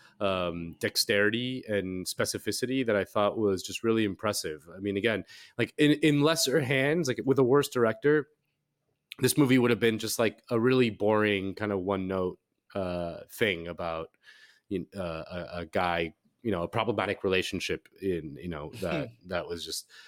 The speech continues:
Speaker 1: but again, I just thought, I thought it was impressive. I mean, it's, it's, you know, it's, it's, it's not, like, necessarily, like, a movie made for guys like us, if that makes sense, you know, like, it's not,
Speaker 2: Yeah.
Speaker 1: <laughs> but w-,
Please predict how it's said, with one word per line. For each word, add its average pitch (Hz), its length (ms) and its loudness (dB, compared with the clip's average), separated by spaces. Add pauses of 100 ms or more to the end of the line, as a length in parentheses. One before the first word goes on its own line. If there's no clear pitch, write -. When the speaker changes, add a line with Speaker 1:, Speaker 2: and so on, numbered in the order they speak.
(140)
Speaker 1:
but 127 120 4
again, 139 100 4
I 123 80 2
just 120 140 -2
thought, 139 200 0
I 131 60 0
thought 156 100 4
it - 20 8
was 160 100 6
impressive. 139 500 2
I 123 40 2
mean, 123 120 4
it's, - 260 0
it's, - 260 2 (380)
you 139 80 6
know, 135 220 2 (320)
it's, - 320 0
it's, - 300 0 (420)
it's - 180 -8
not, 156 120 2
like, 151 140 2
necessarily, 139 380 4
like, 123 60 4
a 113 40 4
movie 117 280 6
made 110 300 2
for 101 260 -2 (120)
guys 104 240 2
like 98 140 2
us, 113 400 2
if 127 100 0
that 131 140 2
makes 139 160 2
sense, 165 260 0
you 135 100 2
know, 143 140 4
like, 120 160 4
it's - 160 -4
not, 127 160 0
Speaker 2:
Yeah. - 140 2 (260)
Speaker 1:
<laughs> - 240 -18
but 135 300 0
w-, 135 100 -4